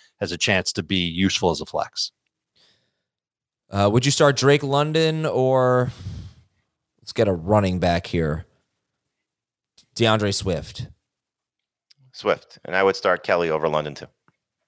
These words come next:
Speaker 2: All right. How about Jerome Ford and Zach Moss, who you don't like that much?
Speaker 3: Uh, I would start London.
Speaker 1: Same.
Speaker 2: Okay. Would you start Kyle Pitts?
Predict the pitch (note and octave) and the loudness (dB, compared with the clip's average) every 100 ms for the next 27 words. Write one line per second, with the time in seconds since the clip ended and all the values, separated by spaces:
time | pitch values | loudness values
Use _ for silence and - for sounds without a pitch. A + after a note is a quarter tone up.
0 | _ _ _ _ _ _ _ D#2 F2 E2+ | _ _ _ _ _ _ _ -10 -8 -10
1 | - A2 A2 G#2 A2 A2 G#2+ - A2+ G#2+ | -2 2 2 2 0 0 0 2 2 2
2 | G#2+ G2+ G2 C3 C3 G2 G#2 F2+ A#2 F2 | 0 0 0 2 2 2 -4 0 0 0
3 | F2+ - E2 D#2+ D#2 - - D3 _ _ | -6 -6 -8 -8 -10 -10 -16 -18 _ _
4 | _ _ - F2 F2+ F2 F2+ - E2+ C#2+ | _ _ -4 2 4 4 2 2 2 2
5 | D2 C#2+ _ _ _ _ _ _ _ - | -6 -14 _ _ _ _ _ _ _ -2
6 | F#2 E2+ - _ _ _ _ _ _ _ | -2 -2 -10 _ _ _ _ _ _ _
7 | - G#2+ G#2 D#2 - _ _ _ _ _ | -8 -2 0 0 -8 _ _ _ _ _
8 | G#2+ B2 C3+ B2 - C#3 G2+ C3 C3+ C#3+ | -2 0 0 0 2 2 2 2 4 4
9 | C#3 - D#3 - - - | 2 2 2 0 -4 -4